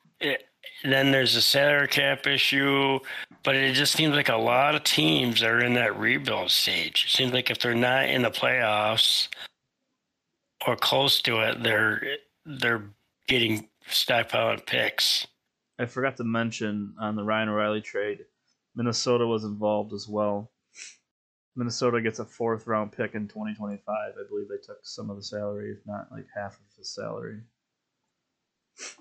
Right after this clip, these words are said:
Speaker 2: So we'll go back.
Speaker 1: Uh,
Speaker 2: The, uh, Knights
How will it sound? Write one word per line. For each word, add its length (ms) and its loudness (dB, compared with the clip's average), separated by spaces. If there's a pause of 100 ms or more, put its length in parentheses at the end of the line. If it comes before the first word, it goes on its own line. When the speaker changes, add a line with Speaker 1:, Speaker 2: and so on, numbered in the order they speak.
(1800)
Speaker 2:
So 280 -4
we'll 160 0
go 60 -6
back. 560 4
Speaker 1:
Uh, 60 -4 (3000)
Speaker 2:
The, 280 -2
uh, 140 0
Knights 720 -2